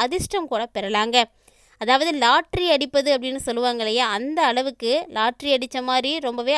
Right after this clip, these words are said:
அதிக தொகையானது உங்களுக்கு கைக்கு கிடைக்கும். அதே நேரத்துல மருத்துவ செலவுகளும் இந்த டைம் ஏற்படும். அப்படிங்கிறதுனால ரொம்பவே எச்சரிக்கையா இருந்துக்கோங்க. திடீர் பணவரவால தேவையில்லாத பொருட்களை எல்லாம் வாங்கி பணத்தை வந்து வீணடிக்காதீங்க. பணத்தை எதிர்கால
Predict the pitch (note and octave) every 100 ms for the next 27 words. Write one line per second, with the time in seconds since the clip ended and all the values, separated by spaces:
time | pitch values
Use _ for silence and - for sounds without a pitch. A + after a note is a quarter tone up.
0 | G#3+ A#3 D#4+ F4+ F#4 - A#3 D#4+ D#4+ C4
1 | C4 B3 G#3 A3+ B3 G#3 F#3+ G3 G3+ A#3+
2 | - A#3 - - - _ - D4+ F#4+ G#4+
3 | G4 F4 D#4+ D#4 C#4 C4 F4 G#4+ F#4 F4+
4 | C#4+ D4+ F#4 F4 F4 D#4+ B3 A3 A#3+ B3+
5 | A#3 A3+ A#3 A#3 D#4+ - G#3+ A#3+ B3 A#3
6 | A#3 A3 B3 C#4 - C#4 D4+ D#4 G3+ -
7 | G#3+ A3 G#3+ F#3+ F#3+ G3 A3 A#3 B3+ A#3+
8 | _ _ _ _ - D#4 F4 F4+ - C4
9 | C4 C4 C4 C4 B3 D4+ - A#3+ A#3 B3+
10 | B3+ D#4 G4+ - C#4 C#4 C#4+ C4+ B3+ C4+
11 | A#3 A#3 B3+ B3+ D#4 B3+ B3+ E4 D4+ A3
12 | B3+ G#3+ G3 F#3+ F#3+ - A3 G#3 A3+ B3+
13 | - _ _ _ _ - C4 C#4 C#4+ D4
14 | C4 C#4 D4+ D4+